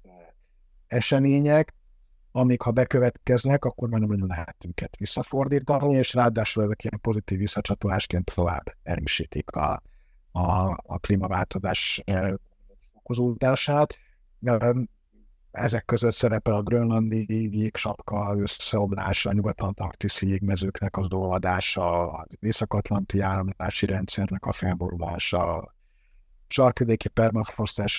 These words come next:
a Szibériában olvadása, és még néhány ilyen, ö, dolog. Na most ezek közül azt látjuk, hogy az elmúlt néhány évben legalább három-négy ilyen fordulóponton vagy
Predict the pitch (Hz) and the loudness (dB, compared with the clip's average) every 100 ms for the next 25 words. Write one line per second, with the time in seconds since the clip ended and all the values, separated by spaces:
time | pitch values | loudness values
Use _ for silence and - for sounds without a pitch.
0 | 98 92 - 113 113 110 107 107 104 101 | -4 -6 -6 -2 0 2 2 0 -2 0
1 | 104 104 - 104 101 101 101 98 101 - | 0 0 2 2 4 2 2 0 -4 -4
2 | 98 98 95 95 - _ - - - _ | 0 2 2 -2 -6 _ -20 -20 -20 _
3 | - 98 95 - - 101 - 92 92 - | -6 -2 -2 -4 -4 -2 -2 -4 -4 -12
4 | - _ _ _ _ - _ - - - | -20 _ _ _ _ -20 _ -20 -20 -10
5 | 104 135 160 160 156 - 151 147 - - | 0 2 4 4 4 4 2 2 0 2
6 | 151 135 131 139 151 139 - 135 131 135 | 2 4 2 2 4 4 2 -2 -2 -2
7 | - 117 123 131 131 117 - 127 113 107 | -4 -2 0 2 2 -2 -4 -2 0 2
8 | 110 139 131 139 127 139 139 131 127 113 | 2 2 2 0 2 2 4 4 4 4
9 | 110 95 - 110 107 101 101 104 98 101 | 0 -2 0 0 2 0 0 0 2 2
10 | 82 92 - 104 - 85 85 - 101 104 | 0 -4 -4 -6 -6 -8 -10 -4 0 0
11 | - - 117 113 - 123 143 - - | 0 2 2 2 2 4 6 4 -2